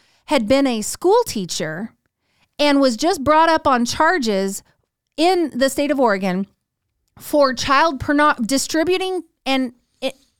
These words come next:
distributing child pornography and indecent acts with children. So this person molested or did something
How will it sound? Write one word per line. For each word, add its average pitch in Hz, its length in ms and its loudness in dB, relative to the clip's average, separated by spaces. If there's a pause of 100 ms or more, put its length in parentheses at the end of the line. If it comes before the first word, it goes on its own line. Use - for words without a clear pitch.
(120)
distributing 269 680 -2
child 277 400 0
pornography 262 760 0
and 294 380 2 (380)
indecent 277 800 0 (600)
acts 240 500 -2 (200)
with 233 300 -2
children. 190 580 -2
So - 220 0
this 285 200 0
person 277 640 -2
molested 247 760 2
or 220 160 2
did 240 320 -2
something 240 760 -2